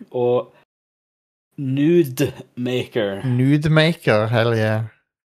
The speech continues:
Speaker 2: Men ja, jeg
Speaker 1: Som ikke
Speaker 2: elsker
Speaker 1: har lagt et spill siden tjue seksten.
Speaker 2: <laughs> Det er ikke, det var, det var nyere enn jeg trodde,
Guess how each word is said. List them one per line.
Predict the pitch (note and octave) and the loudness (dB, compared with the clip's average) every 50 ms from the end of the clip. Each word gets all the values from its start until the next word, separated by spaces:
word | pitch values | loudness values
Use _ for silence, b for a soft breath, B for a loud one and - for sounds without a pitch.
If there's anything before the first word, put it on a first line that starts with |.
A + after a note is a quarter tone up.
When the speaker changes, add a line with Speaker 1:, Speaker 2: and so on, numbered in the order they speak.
| _ _ _ _ _ _ _ _ _ _ _ _ _ - | _ _ _ _ _ _ _ _ _ _ _ _ _ -2
Speaker 2:
Men | C#3 C3 | 2 4
ja, | C3 C3 C3+ C3+ - - - _ _ _ _ _ _ _ _ _ _ _ _ _ - | 4 6 4 4 2 -2 -10 _ _ _ _ _ _ _ _ _ _ _ _ _ 0
jeg | C#3+ D3 D3+ D3 D3 | 2 4 4 4 4
Speaker 1:
Som | C#3+ - C3 | 2 0 2
ikke | F3 | 2
Speaker 2:
elsker | E3+ D#3 | 2 4
Speaker 1:
har | C3 C3 | 2 0
lagt | C3 B2+ C3 | -2 -2 -4
et | D#3 C3+ - | -8 -10 -6
spill | - - B2+ B2 B2+ B2+ | -2 -2 0 0 -2 -2
siden | B2+ B2+ A#2 A#2+ A#2+ A2 | -2 -4 -4 -4 -4 -8
tjue | - A#2 A2 A2 A2+ A#2 A#2 A#2 A#2 A2+ A2+ A2 - _ _ _ _ _ _ _ _ _ _ _ - | -6 -6 -6 -6 -6 -6 -6 -6 -6 -8 -8 -10 -14 _ _ _ _ _ _ _ _ _ _ _ -10
seksten. | - - A2+ G2 - - G#2+ A2 - - - | -4 -2 -2 -2 -4 -8 -14 -14 -10 -4 0
Speaker 2:
<laughs> | C3 B2+ - - B B B B B B B B _ - D3 | 0 0 0 -2 B B B B B B B B _ -10 -2
Det | C3 B2+ C#3 | 2 4 4
er | F#3+ | 4
ikke, | F#3+ E3+ E3 D3+ | 4 2 2 4
det | B2+ C#3 F3 | 4 4 4
var, | F3+ E3 - | 4 2 2
det | B2+ D3 | 2 4
var | E3+ G3 F#3 | 4 4 4
nyere | D3+ C3 B2 B2 B2 B2+ C#3+ G2 | 2 2 2 2 2 2 2 0
enn | A#2+ A#2+ | 2 0
jeg | A2+ G#2+ | 0 -2
trodde, | - - A#2+ G#2+ G#2 - B2 | 0 -2 -2 -2 0 0 -2